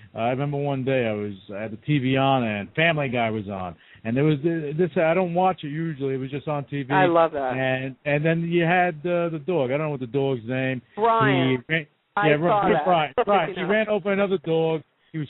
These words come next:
Speaker 1: freaking out. He said, "I kill someone, kill someone." He was freaking
Speaker 2: I
Speaker 1: out, and
Speaker 2: know.
Speaker 1: all of a sudden he
Speaker 2: Was
Speaker 1: went
Speaker 2: that
Speaker 1: to
Speaker 2: the
Speaker 1: someone and
Speaker 2: cutest
Speaker 1: said,
Speaker 2: thing?
Speaker 1: but he said, he said, "Oh, they," he said, "I murdered somebody." So, "Oh my God, you know, you, you're gonna get arrested, this and that." He said, "Who'd you murder?" I said, "Oh, I murdered the, the dog."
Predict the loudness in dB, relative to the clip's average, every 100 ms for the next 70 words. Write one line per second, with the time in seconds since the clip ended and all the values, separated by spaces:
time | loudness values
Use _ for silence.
0 | -8 -6 -6 -6 -4 0 0 -2 -6 -12
1 | -18 -4 -2 0 -2 -4 -2 -4 0 0
2 | 0 -2 -2 -2 -4 -16 -8 -6 -6 -4
3 | 2 2 4 4 4 2 0 -2 -2 0
4 | 0 0 2 4 2 2 0 0 0 -2
5 | -2 0 0 -2 -10 -18 _ -14 -4 0
6 | 0 0 -6 -4 -2 -4 -8 _ _ -16
7 | -6 -4 -2 -2 -4 -8 -10 -10 -8 -6
8 | -4 -2 -4 -6 -8 -8 -8 -8 -6 -2
9 | 0 0 -4 -6 -4 -4 -6 -6 -8 -8
10 | -8 -4 0 0 -2 -10 -8 -4 -2 -4
11 | _ _ -4 0 0 0 0 0 0 -2
12 | -4 -2 0 -2 -4 -4 0 -2 -2 0
13 | 2 0 0 2 2 2 -4